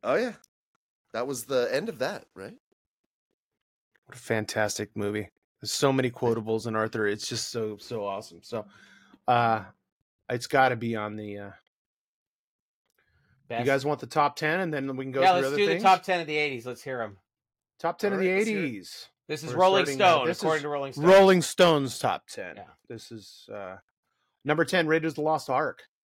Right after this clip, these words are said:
Speaker 2: done in eighty-one.
Speaker 1: Yep.
Speaker 3: That's good.
Speaker 2: Um, number nine, The Thin Blue Line, done in eighty-eight.
Speaker 1: Okay.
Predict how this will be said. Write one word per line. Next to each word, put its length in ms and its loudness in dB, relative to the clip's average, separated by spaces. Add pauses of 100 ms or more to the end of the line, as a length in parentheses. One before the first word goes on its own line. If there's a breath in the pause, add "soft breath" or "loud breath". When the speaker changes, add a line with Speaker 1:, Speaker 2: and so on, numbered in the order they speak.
(120)
Speaker 2:
done 160 -4
in 60 -6
eighty-one. 480 -6 (560 soft breath)
Speaker 1:
Yep. 140 -6
Speaker 3:
That's 300 -18
good. 260 -8
Speaker 2:
Um, 420 2 (800)
number 240 -2
nine, 420 -2 (100)
The 140 -4
Thin 360 0
Blue 200 -2
Line, 420 0 (760)
done 180 -6
in 100 -8
eighty-eight. 440 -4
Speaker 1:
Okay. 80 -14